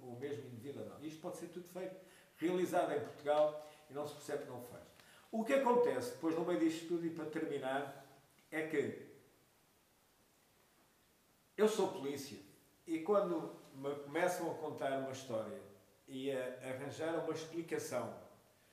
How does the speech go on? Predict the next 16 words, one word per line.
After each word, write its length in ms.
para 200
aquilo 300
que 140
existe, 640
eh, 800
acho 260
estranho. 280
Na 120
altura, 680
a 60
primeira 400
explicação 920
que 380
a 80
família, 640
eh, 1000